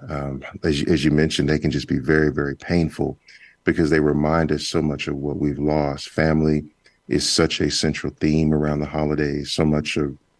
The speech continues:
the holidays is spent with family and loved ones.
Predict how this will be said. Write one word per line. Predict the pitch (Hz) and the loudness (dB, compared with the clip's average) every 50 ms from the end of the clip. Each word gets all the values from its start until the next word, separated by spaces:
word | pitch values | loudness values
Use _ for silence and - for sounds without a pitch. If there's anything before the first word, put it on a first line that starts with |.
| _ _ _ _ _ _ - - _ | _ _ _ _ _ _ -20 -12 _
the | - 80 | -2 0
holidays | 73 76 73 71 71 73 71 69 71 | 2 2 2 2 2 2 2 0 0
is | 71 - | -2 -2
spent | - - - 71 - - | -2 0 -2 -2 0 2
with | 80 82 80 - | 2 0 0 0
family | - - 82 80 78 76 76 73 73 73 - - - - - - - - _ | -2 0 0 2 2 2 2 2 0 -2 -6 -14 -20 -20 -20 -20 -20 -12 _
and | - 73 69 71 | -6 -4 -2 0
loved | 76 80 80 73 76 | 2 2 2 0 0
ones. | 76 78 76 73 73 71 71 69 - | 0 0 0 0 -2 -4 -4 -6 -8